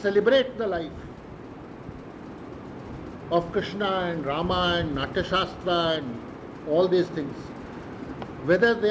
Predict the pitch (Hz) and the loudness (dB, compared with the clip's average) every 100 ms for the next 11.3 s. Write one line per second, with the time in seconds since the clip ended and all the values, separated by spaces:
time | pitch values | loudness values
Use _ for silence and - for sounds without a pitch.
0 | 202 196 151 151 160 175 - 294 277 277 | 2 2 0 0 0 -2 0 2 6 6
1 | 262 214 214 170 135 - - - - - | 4 2 0 -4 -8 -10 -14 -12 -12 -12
2 | - - - - - - - - - - | -12 -14 -14 -14 -12 -12 -12 -12 -12 -12
3 | - 151 180 165 127 151 214 285 302 247 | -8 -2 0 0 2 4 6 6 6 4
4 | 220 233 247 247 - - - 139 175 202 | 4 6 6 2 -4 -14 -8 6 8 8
5 | 196 233 233 - - 160 180 220 269 247 | 6 2 2 -4 -2 0 0 0 0 0
6 | 240 226 190 185 196 202 208 190 160 135 | 0 0 2 2 2 2 4 2 0 0
7 | 208 - - 190 170 160 170 180 120 - | 0 -2 2 4 4 2 0 0 0 -4
8 | - - - - - - - - - - | -10 -10 -10 -10 -10 -10 -10 -10 -10 -10
9 | - - - - - - - - - - | -10 -10 -10 -10 -8 -8 -8 -8 -10 -10
10 | - - - 285 254 202 220 214 220 214 | -10 -2 6 8 8 4 0 2 2 0
11 | - 180 | -4 -2